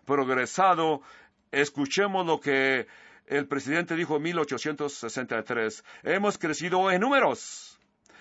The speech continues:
en riquezas y en poder.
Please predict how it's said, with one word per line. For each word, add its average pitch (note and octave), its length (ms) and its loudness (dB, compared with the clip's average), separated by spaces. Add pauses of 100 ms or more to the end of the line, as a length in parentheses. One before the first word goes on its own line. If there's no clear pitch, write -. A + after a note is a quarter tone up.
(260)
en D3 180 2
riquezas G#3 920 -2 (320)
y D#3+ 240 -2
en E3 160 2
poder. C#3+ 480 2